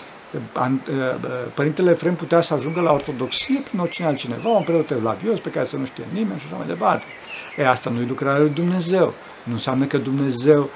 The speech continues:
îl validează pe el ca exemplu. Nu se poate, fraților, deci să avem grijă. <laughs> Avem grijă, nu, nu să, să nu luăm lucrurile astea, em, să nu luăm lucrurile astea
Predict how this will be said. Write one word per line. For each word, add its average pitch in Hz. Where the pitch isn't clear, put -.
îl 131
validează 135
pe 139
el 135
ca 151
exemplu. 185
Nu -
se -
poate, 170
fraților, -
deci 151
să -
avem 147
grijă. 170
<laughs> -
Avem 131
grijă, 131
nu, 147
nu 127
să, 151
să -
nu 135
luăm 165
lucrurile 135
astea, 117
em, 120
să -
nu 127
luăm 143
lucrurile 135
astea 131